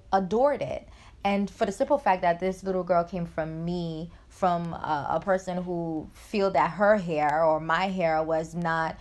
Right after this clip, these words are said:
appropriate or t-, or manageable, hers was the complete opposite. Hers was manageable. And so that bothered me. And so I was like, "Okay, maybe because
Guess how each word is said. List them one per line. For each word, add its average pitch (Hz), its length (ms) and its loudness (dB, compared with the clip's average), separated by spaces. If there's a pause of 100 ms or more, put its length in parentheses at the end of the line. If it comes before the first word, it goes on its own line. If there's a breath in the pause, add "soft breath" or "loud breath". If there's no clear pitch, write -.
(200 loud breath)
appropriate 170 840 0
or 156 340 0
t-, 175 200 -14 (100)
or 160 600 2
manageable, 180 1000 0 (320 loud breath)
hers 208 400 2
was 175 220 0
the 160 100 -8
complete - 380 -8
opposite. - 420 -4
Hers 185 340 0
was 170 340 0 (200 soft breath)
manageable. 165 1080 -4 (680 soft breath)
And 196 200 2
so 196 680 6
that 208 540 4
bothered 185 460 4
me. 151 160 -10
And 190 200 2
so 220 400 4
I 277 140 6
was 330 220 -2
like, 294 160 0
"Okay, 294 200 2
maybe 277 400 -2
because 247 440 0